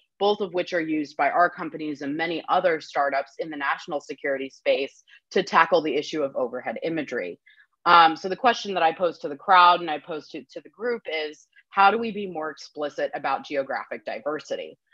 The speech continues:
And of course, this conversation kind of moves further out, uh, to, to kind of have implications on the composition of a machine learning, uh, team,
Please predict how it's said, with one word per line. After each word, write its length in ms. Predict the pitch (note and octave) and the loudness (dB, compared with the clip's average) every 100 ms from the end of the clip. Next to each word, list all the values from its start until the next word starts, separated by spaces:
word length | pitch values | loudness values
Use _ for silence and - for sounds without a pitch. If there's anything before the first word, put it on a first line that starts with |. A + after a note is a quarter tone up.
| _ - | _ -4
And 100 | G3 | -4
of 120 | F#3 | -2
course, 280 | A3+ G#3 - | 2 2 0
this 200 | G3+ G#3 | -4 -2
conversation 720 | - G3+ F3 E3 F3+ D#3 E3+ | 2 4 2 -2 -2 -2 -6
kind 280 | D3 E3 D3+ | -4 -2 0
of 140 | D3 C3+ _ _ _ | -2 -6 _ _ _
moves 380 | F3+ G3+ G#3+ F3 - | 0 2 2 -2 2
further 340 | G3+ F3+ D#3 - | 4 4 2 0
out, 280 | G#3 F#3 E3 - - _ _ - | 2 2 0 -8 -20 _ _ 0
uh, 320 | F3 D#3 D3 C3+ | 2 2 0 -4
to, 320 | G3+ D#3 C#3 | -4 -4 -6
to 160 | - F3+ | -8 -8
kind 200 | F#3+ E3+ | -6 -6
of 60 | |
have 200 | E3+ D#3+ | -6 -6
implications 760 | G3 F#3 F3 F3+ E3 - D#3+ D3 | -6 -8 -6 -6 -6 -6 -8 -6
on 380 | E3 D3 D3 D3 C#3+ _ _ | -4 -2 -4 -6 -10 _ _
the 80 | F3 | -8
composition 680 | - F#3+ E3+ E3+ E3 - D#3+ | -2 -2 -2 -4 -6 -4 -6
of 160 | D3+ | -4
a 40 | D3+ | -4
machine 420 | D3 - F#3 F3 | -6 -6 -6 -4
learning, 480 | D#3 D3 C#3+ C#3 C3 - | -4 -4 -6 -8 -8 -2
uh, 220 | C#3 C3 B2 | -2 -2 -8
team, 360 | - C4+ D#3+ | -8 -6 -6